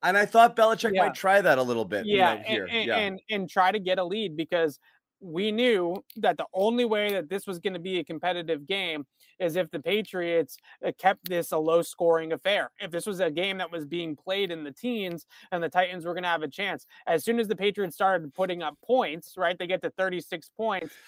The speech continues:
Speaker 2: and, uh, the Titans had no chance of scoring that many points. So I thought early on in this game, if you let Mac Jones cook a little bit, you throw to get up on the scoreboard, you get up by two or three scores, now all of a sudden the game's over by halftime,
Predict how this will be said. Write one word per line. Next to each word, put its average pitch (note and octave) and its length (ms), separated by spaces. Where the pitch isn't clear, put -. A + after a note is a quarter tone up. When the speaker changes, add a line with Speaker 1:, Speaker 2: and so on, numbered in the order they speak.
Speaker 2:
and, F#3 300
uh, E3 300
the A3 100
Titans G3 340
had F3+ 160
no F3+ 140
chance E3+ 380
of D3 60
scoring E3 320
that D#3 140
many D3+ 200
points. E3 320
So D#3+ 100
I G3 160
thought F#3+ 240
early G#3 200
on G3+ 160
in F#3 80
this E3 180
game, F#3 260
if C#3+ 100
you E3 100
let F3 160
Mac A3 280
Jones F3 260
cook G3 220
a G#3 40
little F3+ 200
bit, D#3+ 260
you E3 160
throw F3+ 340
to G#3 80
get E3+ 220
up F#3 160
on D#3+ 160
the D3+ 80
scoreboard, F3 560
you D3+ 60
get E3 160
up F3+ 120
by E3+ 140
two D#3 180
or E3+ 120
three E3 240
scores, F3+ 520
now E3+ 160
all F3+ 60
of F3+ 80
a D3+ 40
sudden F3 220
the D#3+ 60
game's D#3+ 320
over D#3+ 220
by C3+ 180
halftime, C#3+ 540